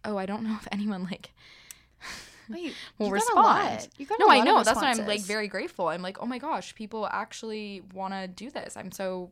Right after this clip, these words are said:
Speaker 1: freaking excited.
Speaker 2: I loved this question. And I thought it was so sweet. So the first question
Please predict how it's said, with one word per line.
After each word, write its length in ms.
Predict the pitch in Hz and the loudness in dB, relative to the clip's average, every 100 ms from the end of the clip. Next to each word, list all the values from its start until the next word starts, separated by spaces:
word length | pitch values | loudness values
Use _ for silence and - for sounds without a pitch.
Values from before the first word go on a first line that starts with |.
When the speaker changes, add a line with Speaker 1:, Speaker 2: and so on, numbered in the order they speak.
| _ | _
Speaker 1:
freaking 300 | - 202 190 | -14 -10 -10
excited. 300 | 180 240 202 - | -6 -6 -4 0
Speaker 2:
I 300 | 240 247 427 554 | 6 8 8 2
loved 420 | 208 185 160 - | 0 0 -2 -4
this 160 | 269 269 | -6 -6
question. 760 | - 151 - - 247 302 349 359 _ _ _ _ _ - | -4 -6 -6 -4 -2 -2 -4 -10 _ _ _ _ _ -2
And 400 | 240 233 233 226 | 2 4 2 2
I 80 | 233 | -2
thought 220 | 240 226 | 2 2
it 60 | 220 | 2
was 120 | 240 | 0
so 280 | - 208 190 | 0 0 0
sweet. 500 | - 190 127 - - | -2 -6 -8 -12 -8
So 500 | - 233 220 214 208 - _ - | 2 6 6 4 0 -4 _ -10
the 60 | |
first 280 | 220 214 - | -2 -2 2
question 300 | 480 - 554 | 2 2 -2